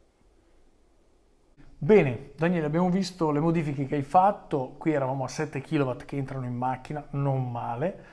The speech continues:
tutto controllato dallo Shelly, però qualcuno potrebbe dire: "Daniele,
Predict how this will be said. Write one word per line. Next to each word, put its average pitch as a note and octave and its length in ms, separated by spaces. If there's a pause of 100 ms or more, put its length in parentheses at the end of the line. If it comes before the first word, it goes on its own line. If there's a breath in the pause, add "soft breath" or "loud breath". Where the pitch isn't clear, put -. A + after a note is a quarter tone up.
(120)
tutto F3+ 260
controllato D3+ 460
dallo C#3+ 160
Shelly, D3+ 360
però A3+ 220
qualcuno A3+ 400
potrebbe D#3 400
dire: C3+ 400
"Daniele, D3 560